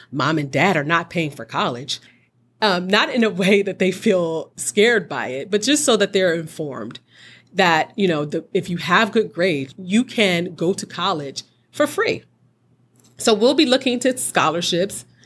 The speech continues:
We'll be looking into work studies and grants. And even if they have to get a job while they're at school, that's what's gonna happen. I wanna ex-, exhaust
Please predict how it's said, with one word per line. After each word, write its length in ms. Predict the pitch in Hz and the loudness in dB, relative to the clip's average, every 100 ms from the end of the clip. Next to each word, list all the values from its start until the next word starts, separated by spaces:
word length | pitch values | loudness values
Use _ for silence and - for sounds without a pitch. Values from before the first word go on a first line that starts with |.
| - - - | -20 -10 0
We'll 120 | 226 | 2
be 100 | 254 | 4
looking 300 | 220 226 254 | 2 0 0
into 220 | 240 240 | 0 0
work 300 | 170 165 170 | 0 0 -2
studies 560 | - 185 175 196 233 - | -2 0 0 0 -2 -4
and 240 | 151 139 - | -10 -10 -6
grants. 420 | 147 175 - - - - - | -4 -2 -4 -8 -18 -18 -2
And 160 | 202 202 | 0 4
even 220 | 311 415 | 4 4
if 100 | - | 2
they 120 | - | 2
have 220 | 226 226 | 2 0
to 80 | 226 | 2
get 140 | 185 185 | 0 0
a 60 | |
job 460 | 151 175 165 117 160 _ | 0 0 2 0 -4 _
while 320 | 160 147 180 | -6 -2 0
they're 180 | 190 196 | 2 2
at 200 | 160 196 | 0 -4
school, 440 | - 208 226 302 - _ _ | -6 -6 -4 -6 -10 _ _
that's 380 | 175 180 202 - _ _ - | -2 0 0 -6 _ _ -20
what's 320 | 185 175 180 | -4 -2 0
gonna 200 | - 151 | 0 -2
happen. 460 | 135 185 180 - 139 _ _ _ _ - _ | -2 -6 -8 -18 -20 _ _ _ _ -20 _
I 140 | - 240 | 0 2
wanna 240 | 311 339 | 4 4
ex-, 320 | 214 180 - - | 2 0 -6 -2
exhaust 640 | 185 160 165 165 220 - | -2 0 0 0 -2 -6